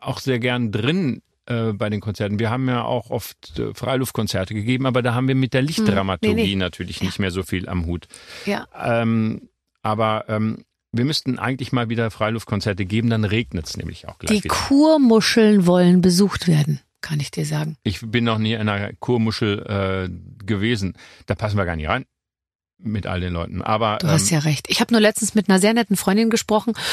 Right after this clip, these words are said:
Speaker 2: und die sagte dann, äh, zu einem Freund, der auch Konzerte macht: ähm, „Ihr könnt gerne mal in meiner Muschel spielen.“ <laughs> Nee, sie hat gesagt, „Ich begrüße dich und deine Freunde gerne mal in meiner Muschel.“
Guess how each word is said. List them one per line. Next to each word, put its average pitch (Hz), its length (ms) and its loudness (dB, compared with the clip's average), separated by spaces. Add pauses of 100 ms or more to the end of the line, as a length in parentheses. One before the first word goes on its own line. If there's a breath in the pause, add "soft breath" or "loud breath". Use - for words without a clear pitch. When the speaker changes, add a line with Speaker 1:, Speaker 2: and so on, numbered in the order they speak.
(220 loud breath)
Speaker 2:
und 196 180 2
die 202 80 4
sagte 180 400 0
dann, 233 280 4
äh, 202 240 2
zu - 160 0
einem 165 160 0
Freund, 202 240 0
der 220 120 4
auch 196 80 -2
Konzerte 202 440 2
macht: 190 300 2 (300 loud breath)
ähm, 190 240 4 (200 loud breath)
„Ihr 202 100 4
könnt 180 300 0
gerne 208 240 2
mal 220 320 4 (240 loud breath)
in 196 120 4
meiner 196 280 4
Muschel 262 300 2
spielen.“ 156 340 2
<laughs> - 1300 -2
Nee, 262 240 6
sie 240 80 2
hat 226 80 -4
gesagt, 254 280 0 (200 loud breath)
„Ich - 160 -2
begrüße 254 640 0
dich 269 260 0
und 240 100 0
deine 214 200 2
Freunde 240 420 2
gerne 202 280 2
mal 208 180 6
in 220 80 4
meiner 214 200 4
Muschel.“ 160 300 0